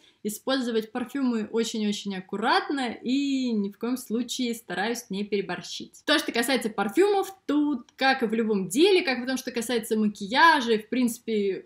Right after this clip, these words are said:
всего-всего в этой жизни, главное чувство меры, собственно. Как сказал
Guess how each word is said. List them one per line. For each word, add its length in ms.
всего-всего 640
в 60
этой 200
жизни, 720
главное 640
чувство 360
меры, 420
собственно. 580
Как 160
сказал 560